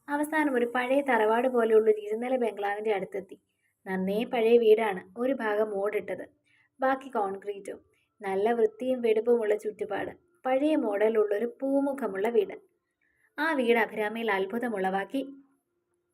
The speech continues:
താൻ നാടെന്ന് ചിന്തിക്കുമ്പോൾ മനസ്സിലേക്ക് ഓടിയെത്തുന്നത് പോലെയുള്ളൊരു വീട്. ഇത്രയ്ക്ക് പ്രശസ്തിയുള്ള ഇങ്ങേരെന്താ സിറ്റിയിലൊന്നും താമസിക്കാതെ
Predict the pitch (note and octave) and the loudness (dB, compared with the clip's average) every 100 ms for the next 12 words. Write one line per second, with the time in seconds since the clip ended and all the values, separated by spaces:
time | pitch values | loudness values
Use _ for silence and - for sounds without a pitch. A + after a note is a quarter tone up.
0 | _ _ _ _ C4+ C#4 C4+ A3+ A3 A#3 | _ _ _ _ 2 2 0 -2 0 -2
1 | B3 A#3+ G#3 G3 G3 G#3 G3 G3+ A3 A3+ | -4 -4 -4 -4 -2 0 0 -4 -4 -6
2 | A3 B3+ B3 A#3 G#3+ A#3 B3 A#3 G3+ G#3 | 0 2 2 4 4 6 4 4 0 -4
3 | G#3 G3+ G#3 G3 F#3 F3+ F#3+ F#3+ - - | -4 -4 -2 -2 -2 -4 -8 -8 -12 -20
4 | _ _ _ _ - D4+ - E4 D#4+ D4+ | _ _ _ _ -12 -10 -6 -6 -4 -4
5 | A3 A#3 A#3 B3 A3+ G3 G3+ G#3+ G3+ G3+ | -4 -4 -2 0 0 -2 -4 -4 -4 -6
6 | - _ _ - G#3 B3+ C#4 C4 A#3+ A#3 | -10 _ _ -12 -8 -2 0 0 0 0
7 | G#3+ G#3 A3 G#3+ G#3+ G3+ | -2 -2 -2 0 0 -2